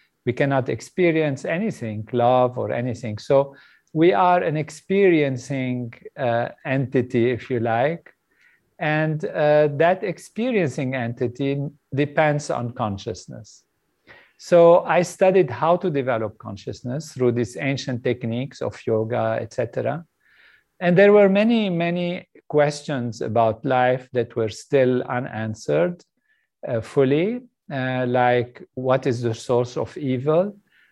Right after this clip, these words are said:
Why is creation not so orderly and there is potential for fighting? Do we have freedom, or is it all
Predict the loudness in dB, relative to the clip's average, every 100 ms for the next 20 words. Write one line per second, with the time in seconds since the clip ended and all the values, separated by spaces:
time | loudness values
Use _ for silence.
0 | _ -2 0 2 2 0 -6 -4 -2 0
1 | 0 -4 -8 -8 -4 -6 -2 0 2 4
2 | 2 4 0 2 0 0 -4 -6 -10 -8
3 | -8 -10 0 2 2 2 0 0 -2 0
4 | -2 -2 -4 -2 -2 -4 -2 0 0 -4
5 | -6 -6 -10 _ _ _ _ _ _ 0
6 | 4 4 4 0 0 -4 0 0 0 -2
7 | -2 -2 -2 -2 -2 -6 -6 -8 -2 0
8 | 2 -2